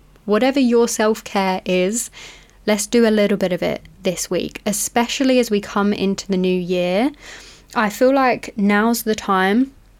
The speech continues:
to set those goals, not New Year's resolutions, because honestly,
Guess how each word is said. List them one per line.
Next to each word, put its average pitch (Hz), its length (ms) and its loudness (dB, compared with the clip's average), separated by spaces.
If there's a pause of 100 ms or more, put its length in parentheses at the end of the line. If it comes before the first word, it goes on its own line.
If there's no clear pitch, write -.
(760)
to 226 120 -4
set - 320 -2
those 226 240 2
goals, 180 560 -4 (520)
not 196 300 2
New 208 160 4
Year's 190 260 2
resolutions, 175 720 -2
because 180 240 -10
honestly, 190 640 0